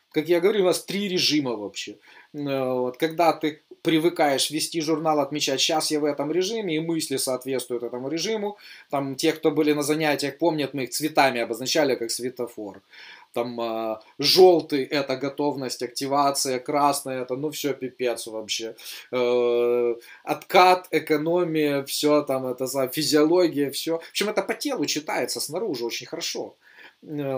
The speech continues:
вот об этом у меня, если запросите, нейросоматические видео, но всё-таки в тренингах мы прям учимся это делать.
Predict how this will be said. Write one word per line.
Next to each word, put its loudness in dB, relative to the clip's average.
вот -4
об 2
этом 4
у -4
меня, 0
если -2
запросите, 0
нейросоматические -4
видео, 0
но -6
всё-таки -2
в -12
тренингах 0
мы -8
прям -2
учимся -6
это -6
делать. -10